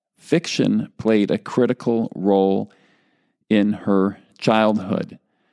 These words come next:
So when we think about that for people who may have A D H D, they often like to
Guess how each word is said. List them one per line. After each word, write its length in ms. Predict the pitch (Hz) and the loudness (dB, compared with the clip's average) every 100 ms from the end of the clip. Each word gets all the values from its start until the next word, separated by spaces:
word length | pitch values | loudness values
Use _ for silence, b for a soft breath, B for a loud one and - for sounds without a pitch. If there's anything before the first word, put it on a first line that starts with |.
| _ | _
So 160 | - 120 | -4 0
when 120 | 113 | 2
we 180 | 110 113 | 2 0
think 340 | - 127 131 | 0 0 2
about 440 | 127 110 107 107 - | 0 2 2 2 0
that 420 | 110 104 104 - | 0 2 0 -2
for 380 | - 98 95 92 _ _ | -4 0 0 -2 _ _
people 320 | - 107 98 104 | -4 0 0 0
who 340 | 107 98 101 90 | 0 0 -2 -2
may 180 | 92 | -2
have 240 | 95 95 85 | 0 0 0
A 140 | 92 95 | -2 0
D 120 | 90 | 2
H 240 | 90 - - | 0 -2 -2
D, 200 | 113 113 | 0 0
they 320 | 92 90 - b b | 0 -2 -4 b b
often 320 | - 117 113 85 | -4 0 0 0
like 280 | 104 107 | 0 0
to 420 | - - 101 82 | -4 -4 -2 -2